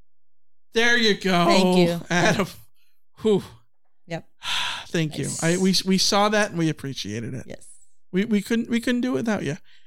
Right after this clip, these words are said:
Speaker 1: Uh, <laughs> Tim and Ellie says, "You guys need practice if they make the Pac-twelve championship game and you're gonna do a four-hour podcast so we can listen the whole drive." Yes.
Speaker 2: <laughs> If
Speaker 1: This is true.
Speaker 2: if U S C goes to the Pac-twelve championship game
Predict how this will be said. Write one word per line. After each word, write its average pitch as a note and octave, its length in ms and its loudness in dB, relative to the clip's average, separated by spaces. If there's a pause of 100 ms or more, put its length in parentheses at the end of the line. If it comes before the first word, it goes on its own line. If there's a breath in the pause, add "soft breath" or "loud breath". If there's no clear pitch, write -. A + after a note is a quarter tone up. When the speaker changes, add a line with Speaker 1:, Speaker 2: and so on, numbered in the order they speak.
(280 soft breath)
Speaker 1:
Uh, F3+ 420 2 (160)
<laughs> - 140 -14
Tim G#3 180 0
and G3+ 80 0
Ellie F3+ 200 2
says, F3 260 0
"You F3 60 2
guys F3 480 0 (380 loud breath)
need F3+ 200 0
practice F#3 400 -2
if E3+ 80 -4
they E3+ 100 0
make E3+ 140 0
the - 60 -18
Pac-twelve E3+ 340 -2
championship E3 460 -2
game D#3+ 180 0
and D#3+ 80 0
you're D#3+ 80 0
gonna D#3+ 140 0
do D#3+ 160 0
a - 20 0
four-hour D#3 420 0
podcast D#3 500 -2
so D#3+ 140 0
we D#3+ 60 -2
can D#3 220 -4
listen E3 260 -2
the E3 60 0
whole E3+ 160 0
drive." F#3+ 260 0
Yes. A3+ 680 0
Speaker 2:
<laughs> A#3+ 600 -2 (920 loud breath)
If E4 400 -2
Speaker 1:
This F#3 220 -2
is F3+ 100 0
true. D3+ 220 -2 (160)
Speaker 2:
if B3+ 240 -4
U C#4 140 0
S C4+ 160 0
C A#3 560 -2
goes G#3 280 -2
to - 60 -12
the G3+ 60 -6
Pac-twelve G3 500 -2 (240)
championship F3+ 500 -4
game D#3+ 420 -4